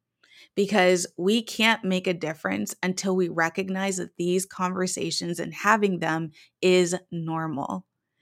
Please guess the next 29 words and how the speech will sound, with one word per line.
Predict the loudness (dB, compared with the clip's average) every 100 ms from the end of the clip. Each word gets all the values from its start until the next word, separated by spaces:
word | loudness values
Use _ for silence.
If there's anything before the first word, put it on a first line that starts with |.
| _ _
What | -2 2
is | 2 0
the | -2
popular | 2 2 2 0 0
phrase? | -2 -2 0 0 -2 -8 _ -20 _ 0
We | 2
need | 2 -2 -4
to | 2
normalize | 4 6 6 6 6 2 2 2 0 0 -2 -4 _ _ _ _ _ _ _ _ _
race | 0 2 2 0
discussions | -2 -2 2 2 2 0 -2 -4 -4 -6 -8 _ _ _ 2
around | 4 4 2 -2
career | -6 -2 0 -2
progression | -2 -6 -2 -2 -2 -4 -2 -4 -6 -6
in | -4 -2
the |
workplace. | -4 -6 -6 -6 -6 -4 -6 -8 -12 _ _ _ _ -4
We | -2
need | -2 -2
to | -2
normalize | 2 4 4 4 2 2 -2 0
race | 0 2
discussions | 0 -4 0 0 0 -2 -2 -2 0
as | 0 2
a | 0
whole | 0 2 2 -2 -8 _ _ _ _ _
without | 2 4 4 2
the | -2
stigma | 0 -2 0 -2 -2 -2